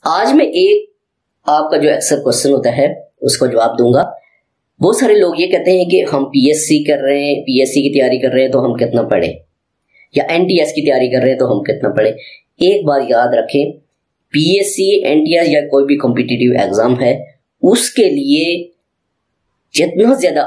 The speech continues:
आप पढ़ेंगे इतना कम होगा, जितना ज्यादा आप स्टडी करेंगे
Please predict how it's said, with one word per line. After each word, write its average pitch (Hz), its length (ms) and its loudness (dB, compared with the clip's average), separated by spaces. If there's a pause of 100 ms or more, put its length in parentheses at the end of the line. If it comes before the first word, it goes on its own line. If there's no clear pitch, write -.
आप 123 200 -4
पढ़ेंगे 127 400 2 (300)
इतना 117 320 0
कम 95 160 -2
होगा, - 320 -6 (580)
जितना 127 460 0
ज्यादा 147 280 0 (120)
आप 127 200 -2
स्टडी 123 320 -4
करेंगे 120 380 -2